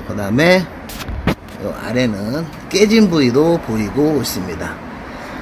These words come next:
머플러 커터도 충격으로 좀 틀어졌는데요. 요거는 이제 껍데기만 있는 거기 때문에 머플러는 저 안에 있잖아요. 요거는 이제 머플러 커터만 따로 있는 거라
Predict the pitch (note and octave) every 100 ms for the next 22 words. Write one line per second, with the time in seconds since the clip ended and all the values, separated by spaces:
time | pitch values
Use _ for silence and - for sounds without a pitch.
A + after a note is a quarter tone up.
0 | - - - - D#3+ G#3+ A#3+ A3 A3 C4+
1 | C4+ A3 G3+ F#3 F#3 E3+ - A3+ A3+ G3
2 | F#3 F3 D#3 C#3 - B3 A3 F#3 D3 B2+
3 | F#3+ G3 - - - - - - - -
4 | C3+ E3 F3 E3 E3+ E3 C#3 B2+ A3+ C#4+
5 | A#3+ A3 F3+ D#3 D3 B2 B2 F#3 F#3 D3+
6 | C#3+ C3 F#2+ - - - - - A#2 C3
7 | F3+ E3 D3+ C#3 G2+ A#2 B2+ A#2+ A2 G2+
8 | B2 D3 G2+ A2+ A2 G#2 G2+ G2+ A2 -
9 | A#2 - G3 G3+ D3 B2+ F3 G3+ - -
10 | - - - - E3 E3+ C3+ C3+ A#2 G#2+
11 | D#3 C3+